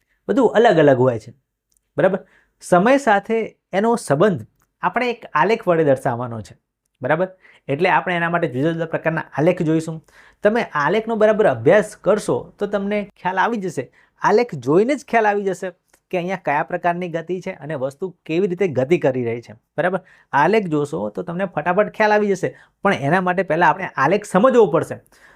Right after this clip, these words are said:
તો આમાં સૌથી પહેલાં આપણે જોઈશું એ છે અંતર સમયના આલેખો. એટલે સમય સાથે વસ્તુ પોતાનું સ્થાન બદલે છે, અંતર બદલે છે, બરાબર? એનું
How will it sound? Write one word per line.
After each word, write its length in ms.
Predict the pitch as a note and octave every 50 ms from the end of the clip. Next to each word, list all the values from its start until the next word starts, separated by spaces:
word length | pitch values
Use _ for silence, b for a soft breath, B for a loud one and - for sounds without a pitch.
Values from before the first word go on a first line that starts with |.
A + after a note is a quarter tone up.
| b b -
તો 80 | F3
આમાં 480 | F3 - - D#3+ F#3 G#3+ A3+ A3+ G#3+ -
સૌથી 260 | F3 E3+ D#3+ D#3+ B3
પહેલાં 260 | B3 - G#3 G#3 G3+ F#3+
આપણે 260 | F#3+ - F#3+ F#3+ F3
જોઈશું 640 | C3 A2 - E3 A3+ A#3+ F#3 - - D3+ D3+ D#3 - b b b b b b -
એ 160 | F#3 G3 F#3
છે 200 | F3+ - F3+ F3 F3+ F3 - _ _
અંતર 580 | - D#3+ E3 F3 F3+ F3+ F3 A3+ A3+ A#3+ B3+ A3
સમયના 580 | G#3+ - - E3 C#3+ C#3+ D3+ D3 D3 E3+ F#3 F3 - _ _ _ _ -
આલેખો. 480 | C3+ B2 A#2+ A#2 A#2 G#2+ - - A2+ _ _ _ _ _ _ _ _ _ _ _ _ _ _ _ _ _ _ _ _ _ _ _ -
એટલે 280 | B2+ B2+ D3 F3 G3 G#3+ A#3 - _ _ _ _ _ _ _ _ _ -
સમય 320 | - - D3 F#3+ B3 C4
સાથે 360 | B3+ - G#3 F#3 F#3 G#3 F#3+
વસ્તુ 480 | E3 A#2 B2+ D3+ D3+ - _ - A3+ D3 G#2+ A2 - _ _ _ _ _ _ _ -
પોતાનું 320 | D3 D3+ F3+ F#3+ G3+ G3+
સ્થાન 360 | F3 F3+ - - F3 G3 G#3 G#3
બદલે 320 | F3 E3 C#3 C3+ C#3+ D3
છે, 200 | C#3 - F3 F#3 - - _ _
અંતર 300 | - C#3 D3+ E3 G#3+ G#3
બદલે 300 | F#3 D#3 C#3+ C#3 C#3+ C#3+
છે, 220 | C#3 - D3 D3+ - _ _ _ _ -
બરાબર? 260 | D3+ E3+ E3+ F3 F3 b b b b b _ _ _ _ -
એનું 380 | D3+ E3 G3+ A#3 A3+ - -